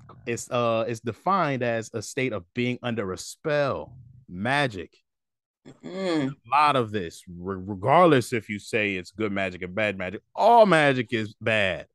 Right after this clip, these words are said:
Speaker 2: Right.
Speaker 1: All magic is evil. It doesn't matter if you're like the Twitches or if you're like the Wicked Witch of the, of the West. It's still evil.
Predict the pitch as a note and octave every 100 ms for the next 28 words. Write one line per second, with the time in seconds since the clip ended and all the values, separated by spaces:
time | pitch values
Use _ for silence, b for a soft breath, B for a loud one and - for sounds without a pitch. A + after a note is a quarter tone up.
0 | _ _ _ _ _ _ D#3 E3+ E3+ B2
1 | - _ _ D3+ F#3 D#3 C#3+ A#2+ A2+ G#2+
2 | G2+ G#2 F#2+ E2 D2 _ _ _ _ _
3 | F#3+ F3 C#3+ A#2 A2+ A#2+ A#2+ A#2 G#2+ G#2
4 | A#2 A2+ A2 G#2+ - F#2 - C3 - B2+
5 | C3 G#2+ G#2 G2 A2+ A2 G2+ F2+ A2+ B2
6 | A#2+ A#2 - A#2+ A2+ A2+ G#2 - A2+ A2
7 | G2 C2+ - C3 - - B2+ A2+ E2 D2